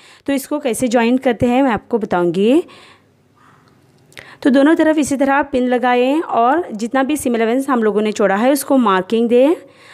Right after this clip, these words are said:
आप डायरेक्ट भी ज्वाइन कर सकते हैं। ये जो स्टेप मैं अब बता रही हूँ वो बिगनर्स या स्टार्टर्स के लिए होता है।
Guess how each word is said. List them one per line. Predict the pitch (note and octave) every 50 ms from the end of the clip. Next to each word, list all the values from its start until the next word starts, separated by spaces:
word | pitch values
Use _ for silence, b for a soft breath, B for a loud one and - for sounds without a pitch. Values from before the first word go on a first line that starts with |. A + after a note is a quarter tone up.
| B -
आप | G3+ F3+
डायरेक्ट | F3+ G#3+ G3 F#3+ G#3+ B3+ A#3+
भी | B3+ D4+
ज्वाइन | C4 C#4 A#3+ G#3+
कर | F#3 - G3+
सकते | F3+ - F3 - - -
हैं। | G3+ G#3+ A#3 C4
ये | C4+ A#3 A3+
जो | G3 B3+
स्टेप | B3+ - - - A3 G#3+
मैं | A#3 A#3+ B3
अब | - G3 F3+
बता | G#3 - F#3+ F#3
रही | F#3 G#3 A3+
हूँ | A#3+ C4 C#4 D4 E4 F#4 -
वो | A#3 A#3
बिगनर्स | G3+ G#3+ G#3 F3 G3 G3+ G#3+ A#3+ D#4 - - -
या | A#3+ A3+ A#3
स्टार्टर्स | A3+ - - F#3+ F3 F#3 F#3+ G3 G3 -
के | - - A3
लिए | G3+ G#3
होता | G#3+ G3+ F#3+ - F3+
है। | F#3 F3+ F#3 F#3+ A3+ D4+